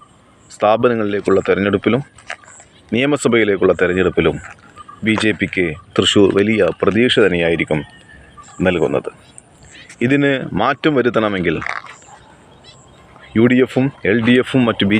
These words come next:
ജെ പിയെ എതിർക്കുന്ന രാഷ്ട്രീയ പാർട്ടികളും അവരുടെ ജനങ്ങൾക്കിടയിലുള്ള സ്വാധീനം ശക്തിപ്പെടുത്തുന്നതിന് വേണ്ടിയുള്ള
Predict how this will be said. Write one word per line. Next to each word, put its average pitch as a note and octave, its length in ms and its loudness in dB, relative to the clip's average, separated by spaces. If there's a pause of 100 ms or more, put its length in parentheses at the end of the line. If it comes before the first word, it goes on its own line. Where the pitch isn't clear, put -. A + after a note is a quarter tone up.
ജെ A#2 80 4 (120)
പിയെ G#2+ 720 -2 (300)
എതിർക്കുന്ന G#2+ 460 2
രാഷ്ട്രീയ G2+ 440 -2
പാർട്ടികളും A2+ 460 0 (1300)
അവരുടെ C3+ 300 2
ജനങ്ങൾക്കിടയിലുള്ള D3 760 2 (2250)
സ്വാധീനം C#3 500 2 (340)
ശക്തിപ്പെടുത്തുന്നതിന് A#2+ 760 0
വേണ്ടിയുള്ള G2 360 2